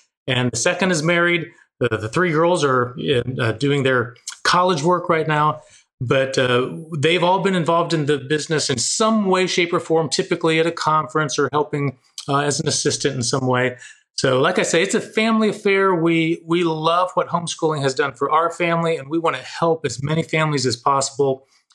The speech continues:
uh, homeschool, succeed, enjoy it, make it part of their lifestyle, and have the most Christ-centered homeschool, uh, that's possible. So that's, that's what we love doing and talking about.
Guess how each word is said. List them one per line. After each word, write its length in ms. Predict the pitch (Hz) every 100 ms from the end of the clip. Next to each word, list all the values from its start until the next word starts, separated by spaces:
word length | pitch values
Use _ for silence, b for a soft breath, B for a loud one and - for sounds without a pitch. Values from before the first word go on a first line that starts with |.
| _ _ _
uh, 220 | 135 117 117 _ -
homeschool, 720 | - 170 226 233 226 214 214 202
succeed, 840 | - - - - - 185 202 208
enjoy 600 | 180 135 117 131 165 185
it, 100 | 190
make 220 | 160 175 180
it 80 |
part 160 | 175 175
of 40 |
their 140 | 139 123
lifestyle, 720 | 131 165 175 - 165 170 170 B B _
and 140 | 160 151
have 160 | 175
the 60 | 170
most 260 | 170 151
Christ-centered 1000 | - - 202 226 - - 214 165 139 123 B B _ _ -
homeschool, 760 | 170 165 - - 151 147 156 - -
uh, 140 | 143 - - - 143
that's 220 | 147 - -
possible. 640 | - 240 - - 117 - B B
So 220 | - 127
that's, 220 | 170 190
that's 200 | 151 214
what 120 | 233
we 100 | 208
love 180 | 196 190
doing 160 | 156 117
and 160 | 110
talking 320 | 127 127 120 113
about. 280 | 120 -